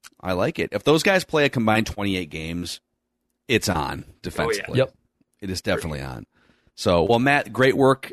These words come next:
Speaker 1: on your first ever appearance on Write That Down. Since you have this life-changing platform right now here, these fifteen minutes of fame,
Speaker 2: <laughs>
Speaker 1: uh, if you will, is there anyone in your life you would like to thank that brought you to this pinnacle moment?
Speaker 2: Uh, probably, like, my grandparents, my grandpa,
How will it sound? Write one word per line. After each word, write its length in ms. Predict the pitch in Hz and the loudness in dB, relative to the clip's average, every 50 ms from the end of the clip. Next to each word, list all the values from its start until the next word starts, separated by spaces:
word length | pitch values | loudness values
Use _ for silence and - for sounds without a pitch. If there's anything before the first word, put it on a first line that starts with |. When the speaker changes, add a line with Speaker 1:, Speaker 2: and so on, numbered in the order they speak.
| - | -6
Speaker 1:
on 200 | - 104 107 110 | -2 0 2 2
your 100 | 110 104 | 2 2
first 340 | 101 - - 113 113 107 - | 0 0 0 0 0 2 2
ever 180 | 123 110 104 110 | 0 2 2 2
appearance 420 | 101 - - 107 104 107 107 101 | 0 0 -2 -2 -2 -2 -2 -2
on 120 | - 98 90 | -2 -4 0
Write 220 | 90 92 95 95 - | 0 0 0 2 2
That 160 | 104 95 85 | 2 2 2
Down. 280 | 92 92 90 98 104 101 | 2 2 2 2 0 0
Since 280 | - 104 101 - - | -2 -2 -2 -2 0
you 80 | 113 104 | 0 2
have 220 | 101 107 110 107 | 4 4 2 4
this 180 | 107 107 98 - | 2 0 0 0
life-changing 880 | 92 90 95 98 107 110 - - - - 107 101 107 104 110 104 98 - | -4 -2 0 2 2 0 -2 -4 -4 -2 0 0 0 0 0 -2 -4 -4
platform 500 | - 90 92 107 - - 95 90 85 82 | -2 -2 -2 -2 -4 -4 -4 -2 -2 -2
right 180 | 82 85 67 | -4 -4 -4
now 220 | 73 82 80 80 76 | -4 -4 -4 -4 -4
here, 460 | 78 - - 80 78 78 76 76 73 - _ _ _ _ _ | -6 -8 -8 -6 -6 -4 -6 -6 -8 -10 _ _ _ _ _
these 180 | - 90 - - | -12 -10 -8 -8
fifteen 460 | - - 135 123 - - 139 123 113 | 0 0 0 0 0 0 0 2 2
minutes 280 | 110 110 110 110 - - | 4 2 2 0 0 0
of 160 | 98 90 82 - | -2 -2 -2 -2
fame, 480 | - 123 117 117 117 110 104 98 90 | -2 0 2 4 2 2 2 0 0
Speaker 2:
<laughs> 100 | - - | -2 -2
Speaker 1:
uh, 40 | - | 0
if 400 | 90 90 87 85 82 95 90 - | 0 0 0 0 -2 -2 -2 -2
you 100 | 101 95 | -2 0
will, 280 | 95 95 92 92 90 - _ _ _ - | 0 2 0 0 -2 -4 _ _ _ -8
is 80 | 113 110 | -4 -2
there 80 | 123 | 0
anyone 360 | 90 131 143 156 160 156 160 | 0 2 2 4 4 4 2
in 80 | 156 147 | 2 2
your 100 | 135 127 | 4 4
life 320 | 117 123 123 120 113 - - | 4 4 4 4 2 2 2
you 60 | 104 | 2
would 100 | 104 98 | 4 4
like 140 | 104 101 - | 4 2 2
to 100 | - 92 | -2 -4
thank 280 | - - 104 101 92 | 0 0 0 0 0
that 180 | - 95 73 69 | -2 -8 -6 0
brought 260 | 101 95 95 95 - | 2 2 2 2 0
you 120 | 87 85 78 | -4 -6 -6
to 80 | - 82 | -4 -6
this 160 | 80 82 - | -8 -8 -8
pinnacle 380 | - - 101 90 85 - 85 80 | -10 -10 -10 -10 -8 -8 -8 -8
moment? 300 | 78 76 76 73 69 - _ _ _ _ _ _ _ _ _ _ _ | -8 -8 -8 -10 -12 -14 _ _ _ _ _ _ _ _ _ _ _
Speaker 2:
Uh, 380 | _ 123 123 127 127 123 123 120 | _ 2 2 4 4 4 2 2
probably, 380 | 120 - - 151 170 180 180 170 | 0 -2 -4 -4 -4 -4 -6 -6
like, 180 | 160 156 151 - | -6 -6 -8 -8
my 120 | 139 127 | -10 -16
grandparents, 720 | - 123 117 120 120 120 - 127 123 123 123 123 120 - _ | -14 -12 -12 -12 -12 -12 -12 -12 -10 -10 -10 -12 -14 -18 _
my 80 | 110 | -20
grandpa, 640 | 107 110 110 113 117 110 _ 123 117 117 117 117 113 | -14 -12 -10 -10 -10 -10 _ -10 -8 -6 -6 -6 -8